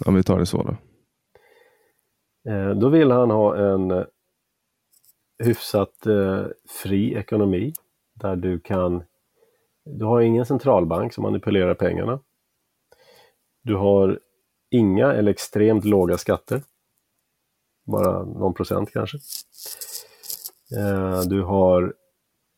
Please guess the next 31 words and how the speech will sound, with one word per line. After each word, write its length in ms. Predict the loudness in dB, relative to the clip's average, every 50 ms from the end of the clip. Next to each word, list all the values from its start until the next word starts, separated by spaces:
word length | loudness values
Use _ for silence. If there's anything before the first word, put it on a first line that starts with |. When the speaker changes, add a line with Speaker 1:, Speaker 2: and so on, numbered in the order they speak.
| _ _ 2
Speaker 2:
inga 220 | 4 4 4 4
byråkrater 760 | 4 2 0 0 -2 -2 0 2 2 2 2 0 -2 -6 -6
som 180 | -6 -6 -8 -10
stoppar 460 | -4 -2 -2 -2 -2 _ _ -4 -2
dig 300 | 0 0 2 2 2 0
och 140 | 0 -2 -4
kräver 400 | -4 -2 0 2 2 2 0 0
att 140 | -2 -2 -4
du 100 | -8 -12
ska 180 | -10 -12 -10
ha 140 | -10 -10 -10 -10
såna 220 | -12 -12 -12 -10
här, 240 | -10 -10 -10 -12 -12 -14 -16 -16 -18 -20 -20 -20 -20 -20 _ _ -20 -20 _ _ _ -20 -20 -20 _ _ _
ja, 240 | -18 -16 -16 -16 -16 -18 _ _ _ -10
massa 240 | -10 -10 -8 -8 -10
kontroller, 960 | -8 -8 -8 -8 -6 -2 2 2 4 4 2 2 0 0 2 2 2 2 2 2
att 120 | 0 -2
du 80 | -4 -12
ska 180 | -12 -12 -10
ha 240 | -10 -8 -10 -10 -12 _ _ _ _ _ _ _ _ _ -4
lappar 460 | -4 -2 -4 -4 _ _ -2 0 2
i 40 | 4
öronen 600 | 4 4 4 2 2 0 -2 -2 -4 -4 -4 -4
på 100 | -6 -6
korna, 720 | -2 0 0 2 2 2 2 2 2 2 2 2 0 -2 -6 _ _ _ _ _ _ _
de 100 | -12 -12
ska 120 | -6 -4 -4
registreras 640 | -2 -2 -2 -4 -4 -6 -6 -4 -4 -4 -4 -4 -4
i 40 | -4
en 80 | -2
databas. 1000 | 0 2 2 2 0 0 -2 0 2 2 2 4 2 0 -2 -4 -12 -18 -20 -20